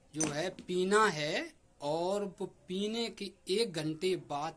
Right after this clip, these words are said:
तक कुछ भी नहीं खाना है। तो शुद्ध सरसों का तेल आधा कप रोज नियमित रूप से तीन से पाँच दिन तक पीने से नक्सीर की समस्या हमेशा के लिए ख़त्म हो जाती है। <clears throat>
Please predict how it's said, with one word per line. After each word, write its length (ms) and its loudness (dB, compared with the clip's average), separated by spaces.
तक 100 -6
कुछ 260 -2
भी 140 0
नहीं 160 0
खाना 320 -10
है। 200 -16
तो 80 -4
शुद्ध 580 -4
सरसों 480 -2
का 180 -6
तेल 540 0
आधा 460 -2
कप 260 -2
रोज 520 0
नियमित 520 0
रूप 260 -4
से 460 -4
तीन 300 -4
से 240 -4
पाँच 240 2
दिन 260 -4
तक 180 -6
पीने 360 0
से 280 -2
नक्सीर 480 -4
की 160 -8
समस्या 520 -4
हमेशा 440 0
के 200 -4
लिए 200 -4
ख़त्म 340 -4
हो 140 0
जाती 380 -8
है। 260 -6
<clears throat> 360 4